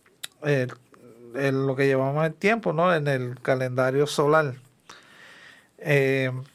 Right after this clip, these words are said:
pues, estamos hablando de, de por, ¿verdad? De cómo es que se, eh, la fecha de la, la Pascua todos los años tiende a ser diferente. A veces podemos verla que cae en marzo, a veces a principios de abril.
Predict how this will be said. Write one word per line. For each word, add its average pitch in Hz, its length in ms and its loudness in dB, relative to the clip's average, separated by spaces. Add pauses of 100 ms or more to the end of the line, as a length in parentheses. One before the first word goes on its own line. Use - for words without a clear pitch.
(480)
pues, 165 320 4 (580)
estamos 156 300 2
hablando 208 520 4
de, 156 440 2 (1800)
de 160 160 4
por, 151 320 0
¿verdad? 180 320 2
De 202 120 0
cómo 185 280 4
es 214 140 0
que 214 160 0
se, 196 300 0
eh, 156 600 0 (420)
la 170 160 4
fecha 170 360 2
de 196 180 2
la, 185 500 2
la 170 180 0
Pascua 175 520 -2 (140)
todos 160 180 2
los 180 200 0
años 190 440 0
tiende 160 260 0
a - 20 4
ser 190 180 0
diferente. 185 540 0
A 147 80 2
veces 151 540 0
podemos 156 480 0
verla 175 240 4
que 165 160 0
cae 160 340 2
en 151 160 -4
marzo, 180 480 2
a 160 60 2
veces 147 320 0
a 151 140 2
principios 156 600 -2
de 160 60 2
abril. 190 580 0